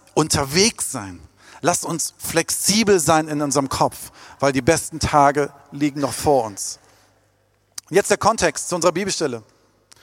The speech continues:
Diese Bibelstelle, dieser Vers, den ich vorgelesen habe, ist in Jeremia neunundzwanzig in einen Kontext eingebaut, in dem das Volk Israel Jerusalem, ihre Heimat verlassen musste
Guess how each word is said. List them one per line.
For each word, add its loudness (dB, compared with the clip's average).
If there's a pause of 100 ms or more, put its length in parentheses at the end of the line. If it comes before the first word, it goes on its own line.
(440)
Diese 0
Bibelstelle, 2
dieser 2
Vers, 4
den -4
ich -4
vorgelesen 2
habe, 2
ist -4
in -6
Jeremia -2
neunundzwanzig 0
in -8
einen -4
Kontext -4
eingebaut, 0 (380)
in -6
dem 0
das 2
Volk 2 (120)
Israel -2 (800)
Jerusalem, 2 (260)
ihre 2
Heimat 4
verlassen 2
musste -4